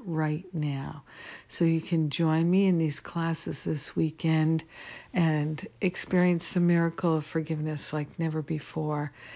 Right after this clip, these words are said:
If that appeals to you, come and join us. I love you. Have a magnificent day holding to the truth. Mwah.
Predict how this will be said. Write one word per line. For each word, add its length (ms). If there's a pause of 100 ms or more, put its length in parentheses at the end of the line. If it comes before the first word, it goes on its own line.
(200)
If 100
that 180
appeals 640
to 140
you, 420 (160)
come 500 (120)
and 340
join 500
us. 680 (840)
I 140
love 260
you. 320 (140)
Have 440 (120)
a 180
magnificent 1160
day 480 (560)
holding 420
to 160
the 140
truth. 560 (360)
Mwah. 560